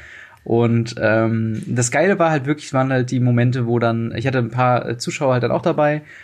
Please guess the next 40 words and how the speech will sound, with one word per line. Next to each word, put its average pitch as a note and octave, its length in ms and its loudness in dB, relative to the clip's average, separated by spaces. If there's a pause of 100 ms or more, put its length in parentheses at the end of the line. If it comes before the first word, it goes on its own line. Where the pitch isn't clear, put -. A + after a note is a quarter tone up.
(140)
äh, A#2+ 240 2
deutlich C3 240 2
mehr C3 140 2
als - 340 -4 (260)
normalerweise, C#3+ 760 0 (100)
äh, B2+ 180 -4
natürlicherweise, C3 680 -2
aber, B2 220 2 (380)
ähm, A#2+ 520 2 (160)
was B2+ 240 -2
halt D3+ 120 0
ganz C3+ 220 -2
nett C#3+ 160 -2
war, C3+ 140 2
war C3 100 2
halt B2+ 160 2
die B2 60 2
Momente, B2+ 420 2
wo B2 140 2
dann A#2+ 160 2
eine A#2 160 2
Deckidee C3 400 0
aufkam E3 600 -2 (320)
und C3 140 0
ich B2+ 120 -2
dann B2+ 140 0
zusammen C3+ 440 0
mit C#3 140 -2
dem C3 160 -2
Deck, B2+ 420 -4
äh, C3 300 2
mit B2+ 120 0
dem, C3 160 4
mit B2 120 2
dem, B2+ 120 2 (160)
äh, A#2+ 340 0
mit B2 180 0
dem, A#2 320 0
äh, A2 220 -2
Chat - 300 -2